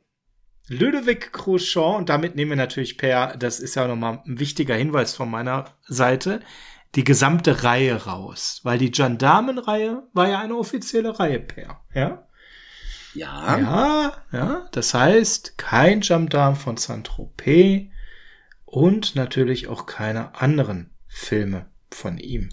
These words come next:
Speaker 2: Keine Politessen, keine Außerirdischen?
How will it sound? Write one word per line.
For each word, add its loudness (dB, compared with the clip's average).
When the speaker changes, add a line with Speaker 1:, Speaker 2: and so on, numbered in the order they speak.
Speaker 2:
Keine 0
Politessen, 0
keine 0
Außerirdischen? -4